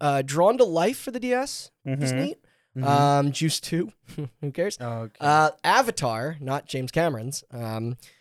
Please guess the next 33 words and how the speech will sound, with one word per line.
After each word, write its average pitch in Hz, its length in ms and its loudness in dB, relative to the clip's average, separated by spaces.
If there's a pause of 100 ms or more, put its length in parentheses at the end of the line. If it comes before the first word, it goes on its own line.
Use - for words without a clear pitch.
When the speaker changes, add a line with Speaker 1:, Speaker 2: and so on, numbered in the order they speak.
(180)
Speaker 1:
Conan, 240 580 8
Ratatouille, 180 720 0
another 151 440 0
M 147 160 -4
X 147 240 -4
versus 127 320 -8
A 123 80 -8
T 120 140 -10
V. 147 260 -8
Said 120 160 -10
it 104 40 -14
right 110 140 -14
that 123 120 -12
time. 165 220 -6 (340)
Handheld 214 460 4
Warhammers, 208 840 2
Frontline 226 840 4
Fuels 202 480 2
of 160 200 0
War. 156 540 0 (220)
Speaker 2:
That 127 80 -2
was 120 160 -6
chaos, 113 480 -4
right? 120 180 -4
Speaker 1:
Woof. 143 420 -6
That 131 140 -12
was 98 140 -18
chaos, - 420 -20
yeah. - 120 -10 (500)
Uh, 131 240 4
Wally, 202 500 6
De 160 140 -4
Blob 180 560 2